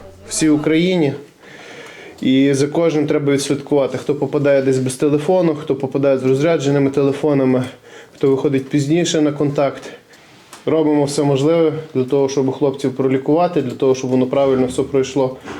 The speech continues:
по записах. І дівчата у нас одною рукою вносять всі дані, іншою рукою оглядають пацієнтів, а ногами бігають на евакуацію. Ця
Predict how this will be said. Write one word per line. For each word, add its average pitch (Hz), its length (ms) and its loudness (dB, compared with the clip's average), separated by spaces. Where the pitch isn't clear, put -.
по 143 100 2
записах. 165 560 0
І 131 60 -4
дівчата 143 480 0
у 143 80 2
нас 143 300 0
одною 196 440 2
рукою 180 540 2
вносять 165 400 0
всі 156 220 -2
дані, 220 460 2
іншою 175 400 2
рукою 165 480 2
оглядають 156 600 2
пацієнтів, 214 800 0
а 156 100 2
ногами 180 460 2
бігають 175 460 2
на 165 120 2
евакуацію. 151 720 0
Ця 175 240 2